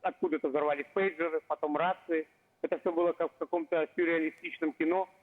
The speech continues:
Затем была ликвидирована вся военная верхушка. Затем был ликвидирован Насралла. После этого мы сейчас летаем в Бейрут, куда раньше даже не заглядывали. Как в Хан-Юнис, в Газе. Каждый день там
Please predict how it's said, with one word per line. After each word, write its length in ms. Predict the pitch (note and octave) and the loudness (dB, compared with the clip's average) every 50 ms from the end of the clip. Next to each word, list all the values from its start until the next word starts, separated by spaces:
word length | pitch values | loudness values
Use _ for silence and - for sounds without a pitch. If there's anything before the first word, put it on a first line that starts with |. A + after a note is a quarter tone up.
| _ _ _ _ - | _ _ _ _ -4
Затем 280 | E3 E3+ G3+ G#3+ G3 | -4 0 0 0 2
была 180 | F#3 F#3 F3 F3 | 2 2 2 2
ликвидирована 680 | E3+ E3+ - - E3+ E3 F3 F#3+ F3+ F3+ E3+ E3+ E3 D#3+ | 2 0 -2 -4 -8 -4 -2 0 0 2 0 -2 -4 -4
вся 200 | - - F#3+ E3+ | -2 0 0 2
военная 420 | E3 F3 F3 F3 F3+ F3 F3 F3 | 2 2 2 0 0 0 -2 -2
верхушка. 560 | E3+ F3+ E3 - - - - - - - D#3+ - _ _ _ _ _ _ | -2 -2 -4 -4 -8 -16 -20 -10 -8 -6 -6 -6 _ _ _ _ _ _
Затем 280 | - F#3+ - G#3 G3 F3+ | -4 -2 0 0 2 2
был 100 | F3 E3+ | 2 2
ликвидирован 1040 | D#3+ D#3+ D#3+ - E3+ E3+ D#3 - - - _ _ - E3+ E3 D#3 D#3 D3 D3 C#3+ - - _ _ _ _ _ - | 2 0 -2 -2 -4 -6 -6 -8 -14 -20 _ _ -2 0 2 2 2 0 -2 -4 -6 -10 _ _ _ _ _ -4
Насралла. 560 | D#3+ D#3+ - - - E3+ F3 F3+ F#3 F#3+ F#3+ - - _ _ _ _ - | -4 -4 -2 -2 0 2 2 2 2 0 -2 -6 -12 _ _ _ _ -2
После 280 | G3 F#3 - F3+ F#3 | -2 0 0 0 0
этого 260 | F3+ F3+ F#3 E3 E3+ | 2 2 2 0 2
мы 260 | D#3+ E3+ E3+ E3+ E3+ - - _ _ _ _ _ _ _ | 2 2 2 0 0 -4 -10 _ _ _ _ _ _ _
сейчас 320 | - E3 - G#3+ G#3 F#3+ - | -12 -4 -2 0 0 0 0
летаем 440 | F3+ F3 - F#3+ F3+ E3+ E3 D#3+ C#3+ | -2 -2 2 2 2 2 2 -2 -2
в 60 | - | -2
Бейрут, 360 | - E3+ F3 E3+ G#3 A#3 A3+ - _ _ _ - | 0 0 2 2 2 0 -2 -4 _ _ _ -8
куда 220 | E3 C#3 D#3 E3 | -2 0 2 2
раньше 320 | F3 F#3 F#3+ F#3 - - - - _ _ _ _ _ _ _ _ _ _ _ _ - | 2 2 0 0 -4 -8 -16 -20 _ _ _ _ _ _ _ _ _ _ _ _ -4
даже 400 | D#3 D3+ C3+ E3 F3 D#3+ E3+ F3 | -4 0 0 0 0 2 0 0
не 120 | F#3 F3+ | 0 0
заглядывали. 640 | - F#3 F3 F3+ G3 F#3+ F3+ D#3+ D#3+ D3 C#3+ C3+ B2+ - _ _ _ _ _ _ | 0 -2 0 2 2 2 2 2 0 -2 -4 -6 -10 -18 _ _ _ _ _ _
Как 200 | - F#3 F3 - | -4 -4 -4 -4
в 60 | - | -4
Хан-Юнис, 540 | - G3+ F#3+ F#3+ F#3+ F#3+ G#3+ G#3 G3 E3+ D3 - _ _ | -2 0 2 2 2 2 2 2 2 0 -2 -4 _ _
в 40 | _ | _
Газе. 260 | F3 F#3+ F#3 E3 - - - - _ _ _ _ _ _ _ | 2 2 2 2 0 -4 -14 -20 _ _ _ _ _ _ _
Каждый 360 | - F3+ F#3+ F#3 D#3+ F3 G3 | 0 2 2 2 0 -2 -2
день 240 | E3 F#3 G#3+ G#3+ G3+ - | 0 0 -2 -2 0 -2
там 140 | - D#3+ | -2 -4